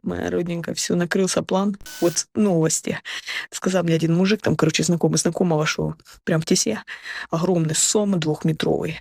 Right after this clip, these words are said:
Сожрал мужика. Тот, тот просто хотел на свободу выбраться, да, его сом просто и слопал все на дно. Опа! Ну, они где-то сотню сомов запустили в эту тесу, теперь все.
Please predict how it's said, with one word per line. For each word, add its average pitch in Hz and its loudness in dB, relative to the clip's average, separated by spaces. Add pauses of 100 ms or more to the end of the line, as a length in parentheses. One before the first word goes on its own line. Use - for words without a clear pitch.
Сожрал - 0
мужика. 151 -4 (140)
Тот, 165 -4
тот - -4
просто - -2
хотел 180 0
на 160 2
свободу 175 2
выбраться, 151 0
да, 202 0
его 185 -2
сом 180 0
просто - -2
и - -4
слопал 165 0
все - 0
на 160 6
дно. 156 0
Опа! - 0 (1400)
Ну, 190 2
они 180 4
где-то 180 2
сотню 196 0
сомов 208 2
запустили 165 0
в 160 4
эту 160 0
тесу, 170 0
теперь 120 2
все. - 0